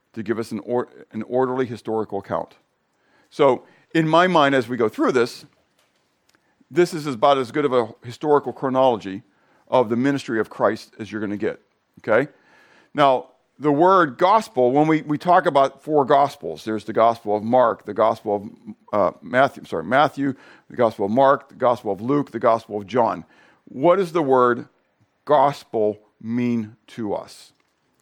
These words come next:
I'm gonna say to us because I'll come back and I'm gonna explain the word gospel in a moment.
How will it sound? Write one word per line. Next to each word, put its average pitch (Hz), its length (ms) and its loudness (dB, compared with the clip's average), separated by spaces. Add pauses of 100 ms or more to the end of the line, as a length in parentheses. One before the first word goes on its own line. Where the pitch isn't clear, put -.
I'm 101 80 -12
gonna 107 120 -8
say 107 140 -2
to 139 280 -10
us 110 320 -4
because 104 260 -12
I'll 98 60 -6
come 107 140 -12
back 107 180 0
and - 340 -18
I'm 117 40 -6
gonna 107 100 -6
explain 113 300 -4
the 104 80 -6
word 98 160 -6
gospel 101 340 -2
in 92 60 -10
a 98 40 -8
moment. 98 300 -6